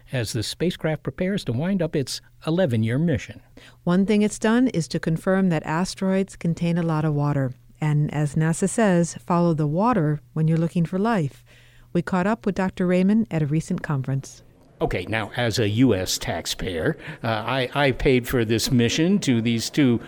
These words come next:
Speaker 1: rocks between Mars and Jupiter. Uh, what was in it for me? What was it that we wanted to learn?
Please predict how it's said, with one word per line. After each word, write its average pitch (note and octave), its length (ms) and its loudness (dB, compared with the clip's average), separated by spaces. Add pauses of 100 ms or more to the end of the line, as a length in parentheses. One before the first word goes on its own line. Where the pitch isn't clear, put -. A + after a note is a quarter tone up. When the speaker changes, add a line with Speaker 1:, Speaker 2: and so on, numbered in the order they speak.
(160)
Speaker 1:
rocks A#2 420 -2
between B2 300 2
Mars A2+ 360 0
and A#2+ 100 2
Jupiter. C3+ 440 0 (360)
Uh, C3+ 180 0
what F3 160 4
was F3+ 160 4
in D#3+ 120 4
it C3+ 120 0
for C3+ 180 2
me? A2+ 160 2
What D#3 180 2
was F3 200 2
it D3 100 0
that C#3 80 2
we B2 100 2
wanted B2 300 0
to G2 40 -2
learn? G2+ 300 -4